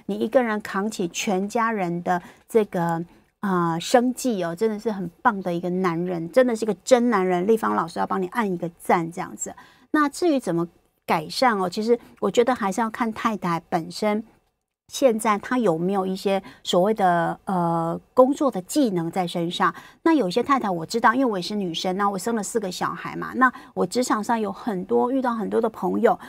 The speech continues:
他们就是，就是生了孩子之后就会母爱大爆发，我就想要看着我的 baby 啊，然后这样长大，然后到幼稚园他才愿意回到职场去。那所以他前面可能先留职停薪，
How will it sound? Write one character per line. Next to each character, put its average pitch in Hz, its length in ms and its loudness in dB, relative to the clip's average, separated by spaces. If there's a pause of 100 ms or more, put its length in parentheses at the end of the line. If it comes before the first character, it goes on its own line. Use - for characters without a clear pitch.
(180)
他 - 140 2
们 339 100 8
就 302 120 0
是， 285 260 0
就 294 160 -4
是 269 220 2 (260)
生 - 220 4
了 330 80 8
孩 208 200 0
子 208 140 -4
之 233 140 -2
后 247 160 2
就 262 100 2
会 254 100 6
母 196 200 4
爱 220 180 2
大 226 220 2
爆 196 220 2
发， 180 260 0
我 175 100 2
就 294 140 0
想 208 240 0
要 247 140 4 (280)
看 320 160 6
着 269 100 2
我 202 60 2
的 196 100 2 (440)
baby 202 400 2
啊， 214 240 6
然 202 120 0
后 233 140 2
这 240 100 0
样 233 160 4
长 175 280 -2
大， 214 180 0
然 190 140 0
后 220 80 -2
到 233 240 2
幼 294 140 6
稚 247 200 -2
园 185 220 0 (200)
他 180 140 2
才 208 140 0
愿 240 200 4
意 226 120 0
回 180 180 -2
到 185 160 -2
职 170 220 -8
场 165 200 -8
去。 185 200 -6 (220)
那 311 100 4
所 320 120 2
以 277 60 4
他 285 140 0
前 233 200 -2
面 247 160 2
可 202 120 -4
能 170 100 0
先 233 160 0
留 202 160 4
职 185 140 -8
停 180 200 -6
薪， 208 320 -2